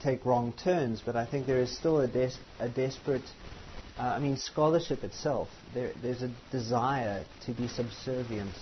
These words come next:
to what is actually true. And we are subservient to what is true. I mean, how many of you checked the seat that you're sitting on before you sat down? It, there's a kind of subser-, you really, I mean, and that really is what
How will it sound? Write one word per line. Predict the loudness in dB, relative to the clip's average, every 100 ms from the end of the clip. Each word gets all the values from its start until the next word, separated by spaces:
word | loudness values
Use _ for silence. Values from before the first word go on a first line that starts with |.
| -8
to | -6
what | -4
is | -4 -6
actually | -6 -8 -12 -10 -8
true. | -8 -8 -10 -10 -12 -12 -14 -12 -2
And | 4
we | 8 8
are | 8 6 6 2
subservient | 0 0 6 6 6 2
to | 4
what | 4
is | 4 4
true. | 4
I | 6
mean, | 4
how | 4 8 12
many | 12 12
of | 10 6
you |
checked | 4 4 4 2
the |
seat | 0 2 2 0 0
that | 0 2
you're | -2
sitting | 0 0 0
on | 0 -2
before | -2 -2 -2
you |
sat | 0 -2 -2
down? | -2 -2 -4 -6 -10 -12 -12 -12 2 8 10 10 8 4 0 4 4 4 0 -6 -8 -8 -8 -8 -8 -6 -6 -6 -6 -6 0
It, | 0 2 4
there's | 6
a | 4
kind | 4 6 6
of | 4
subser-, | 2 2 2 0 2 4
you | 4 6 8
really, | 8 8 6
I | 4
mean, | 4
and | 4 6 10
that | 8 8
really | 6 8 6
is | 6
what | 2